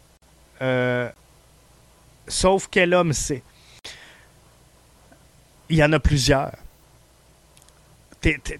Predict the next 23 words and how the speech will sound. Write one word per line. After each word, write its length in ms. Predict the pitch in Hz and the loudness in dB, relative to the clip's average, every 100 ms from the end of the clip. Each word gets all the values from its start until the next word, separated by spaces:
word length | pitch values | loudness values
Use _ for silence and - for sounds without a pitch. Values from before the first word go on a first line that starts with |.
| - | -4
t'es 140 | 175 | -2
pas 180 | 165 202 | 2 2
le 60 | 180 | 2
seul, 380 | - 202 214 | 2 2 2
Matt, 520 | 175 165 185 - - - _ _ _ - | 0 2 0 -2 -12 -20 _ _ _ -4
à, 220 | 139 143 | -4 -2
à 140 | 147 143 | -2 2
ne 140 | 143 | 0
pas, 460 | 139 190 190 202 196 | 2 4 6 4 0
sans 280 | - - 160 | -6 0 0
dire 240 | 156 202 - | 2 -2 0
avoir 540 | 160 151 151 156 - - | 0 0 2 2 2 -6
cru, 360 | - 165 196 226 _ _ _ _ _ 123 | -6 -6 -6 -10 _ _ _ _ _ -10
mais, 540 | 127 139 165 180 185 - _ _ _ _ _ _ _ _ _ _ _ _ _ - _ - _ _ _ _ _ _ _ _ _ - | -2 2 2 2 -2 -10 _ _ _ _ _ _ _ _ _ _ _ _ _ -20 _ -20 _ _ _ _ _ _ _ _ _ -10
euh, 280 | 139 135 131 - | -4 -4 -4 -2
à 280 | 143 147 147 | 2 4 4
avoir 380 | 135 156 180 127 | 4 6 6 4
vu 380 | 120 147 220 247 | 0 0 0 -2
que 100 | - | 0
l'homme 260 | 135 147 170 | 4 4 2
s'était 320 | - 131 139 | -2 -2 -2
rendu 540 | 127 135 123 127 151 170 | 0 2 0 0 -4 -2
indispensable, 800 | 123 120 123 - 117 107 120 101 | -2 -2 0 -2 -2 -2 -4 -6